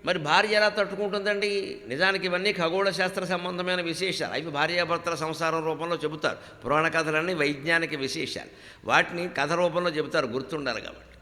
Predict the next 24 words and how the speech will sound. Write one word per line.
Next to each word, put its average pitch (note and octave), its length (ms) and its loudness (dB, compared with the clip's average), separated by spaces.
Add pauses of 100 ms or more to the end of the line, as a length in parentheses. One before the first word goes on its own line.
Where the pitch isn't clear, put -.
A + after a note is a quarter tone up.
(120)
తట్టుకోలేక G3 520 4
"నేను G3 200 4
కాపురం F3+ 400 2
చేయనని" F#3 240 4
వెళ్ళిపోయేది E3+ 540 0
ఆవిడ. - 120 -14 (1400)
వెళ్ళిపోతూ, G#3+ 460 4
వెళ్ళిపోతూ G#3 440 2
ఉంటే G3+ 160 2
భార్య F#3+ 380 4
అలా G3 140 4
చెప్పకుండా F#3 520 2
పుట్టింటికి F#3 500 -2
వెళ్ళిపోతున్నా, F#3 400 0
ఎక్కడికి F3+ 320 2
వెళ్ళిపోయినా F#3 340 2
పెద్ద F3 220 0
గొడవ D#3+ 260 4
అయిపోతుంది. E3 440 0
ఆ D3+ 60 4
రోజుల్లో D#3 320 0
మహాద్రోహం D#3 640 0
చేసినట్టు D#3+ 420 -2
లెక్క. B2 320 -2